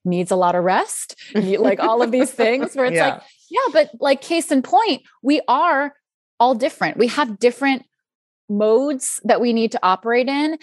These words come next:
Speaker 1: And it's not to say that the people who can handle a lot more won't also <laughs> get, get burnt out
Speaker 2: Yeah.
Speaker 1: because we're all pretty much pushing ourselves to our own limits. That's what we're expected to do. And it really can be a recipe for disaster. But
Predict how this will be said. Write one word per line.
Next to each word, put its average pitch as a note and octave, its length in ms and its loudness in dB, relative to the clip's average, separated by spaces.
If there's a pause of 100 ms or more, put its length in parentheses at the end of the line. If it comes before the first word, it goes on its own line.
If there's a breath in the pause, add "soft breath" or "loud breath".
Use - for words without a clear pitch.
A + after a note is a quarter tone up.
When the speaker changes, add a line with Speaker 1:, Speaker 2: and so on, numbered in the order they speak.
(200 loud breath)
Speaker 1:
And C#4 120 2
it's C4+ 160 -4
not C#4+ 220 0
to C4+ 60 -10
say F#3 580 2
that G3 180 -2
the A3 60 -6
people G#3+ 300 -2
who G#3+ 120 2
can G#3 120 -4
handle G3 300 -2
a F#3 80 2
lot F3+ 200 2
more F#3+ 260 0
won't F#3+ 320 -2
also A3+ 360 2
<laughs> F3+ 120 -10
get, - 160 -10 (280)
get F#3 180 2
burnt F#3+ 280 -2
out F#3 360 0
Speaker 2:
Yeah. G#3 80 -4
Speaker 1:
because F#3+ 280 -2
we're F#3+ 140 0
all A3 300 0 (120)
pretty C#4+ 180 0
much A#3 280 -2
pushing C#4 320 0
ourselves F#3 800 0
to G#3+ 440 0
our F#3 200 2
own F#3 420 -2
limits. - 560 0
That's - 300 -4
what E3+ 140 0
we're D#3+ 140 0
expected E3 580 -4
to E3+ 80 -4
do. G3 480 -2 (680 loud breath)
And G#3 480 2 (720)
it G3 120 -2
really F#3 360 0
can F3+ 260 -4
be F3 140 2
a E3+ 40 0
recipe D#3+ 340 -2
for E3+ 120 -6
disaster. A3 480 0
But A3+ 260 2